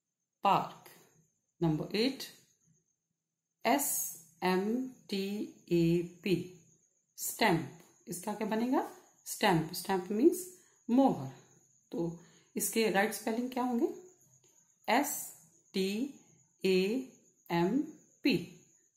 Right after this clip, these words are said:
स्टैंप। तो बच्चों, ये ईवीएस का हमारा रिवीजन वर्क आज का कंप्लीट हो गया है।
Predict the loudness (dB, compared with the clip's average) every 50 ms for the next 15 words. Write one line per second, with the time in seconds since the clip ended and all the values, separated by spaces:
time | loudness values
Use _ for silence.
0 | _ -14 -12 -4 0 0 2 2 0 -4 -8 -14 -18 _ _ _ _ _ _ _
1 | _ _ _ -6 -4 -4 -4 -4 -6 -4 -2 -2 -2 -2 -2 -6 -18 -16 -12 -10
2 | -6 -4 -2 -2 -2 0 -2 -2 -2 0 0 0 0 -2 -2 -2 0 2 2 4
3 | 4 2 0 -2 -8 -8 -4 0 0 2 2 2 2 2 2 2 2 2 0 0
4 | -2 -2 -2 -2 -2 -2 0 0 0 0 -2 -2 -4 -2 0 2 2 2 2 2
5 | 0 0 -2 -2 -2 -2 -2 -2 -2 -4 -4 -6 -6